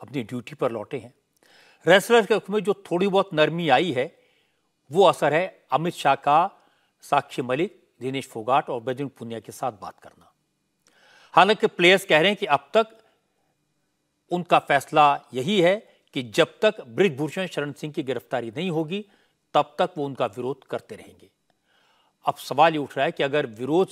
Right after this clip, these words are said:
जारी रखना था, तो खिलाड़ी ड्यूटी पर क्यों लौटे? इस सवाल से रेसलर्स नाराज हैं। बजरंग पुनिया ने कहा कि पहलवानों के खिलाफ मुहिम चलाने वाले अब उनकी नौकरी के पीछे पड़ गए हैं।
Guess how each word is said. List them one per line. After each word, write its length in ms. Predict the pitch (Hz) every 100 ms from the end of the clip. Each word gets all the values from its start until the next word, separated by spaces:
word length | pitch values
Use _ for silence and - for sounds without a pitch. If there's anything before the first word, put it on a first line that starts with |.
| -
जारी 260 | 131 139 139
रखना 320 | 113 - 127
था, 300 | - 85 _ _ _ _ _ _ _
तो 80 | 175
खिलाड़ी 400 | - 139 139 170
ड्यूटी 300 | 127 143 165
पर 140 | 147
क्यों 220 | 160 - 147
लौटे? 260 | - - _ _ _ _ _ _ _ _ _ _ _ _ _ _ _ -
इस 120 | 202
सवाल 360 | - 175 190 202
से 140 | 226
रेसलर्स 400 | 175 151 190 165
नाराज 340 | 127 113 82 -
हैं। 100 | - _ _ _ _ _ _ 123
बजरंग 300 | 147 160 147
पुनिया 300 | 147 139 131
ने 120 | 127
कहा 260 | - 139
कि 180 | 185 180
पहलवानों 540 | 156 127 117 127 135 131
के 120 | 120
खिलाफ 380 | - 135 170 - _ _ _
मुहिम 260 | 123 139 202
चलाने 360 | - 131 123
वाले 380 | 117 120 120 120 - _ _ -
अब 80 | 156
उनकी 260 | 170 -
नौकरी 400 | 151 131 120 165
के 120 | 147 143
पीछे 300 | 120 - 147
पड़ 180 | 107
गए 100 | 107
हैं। 200 | 113 -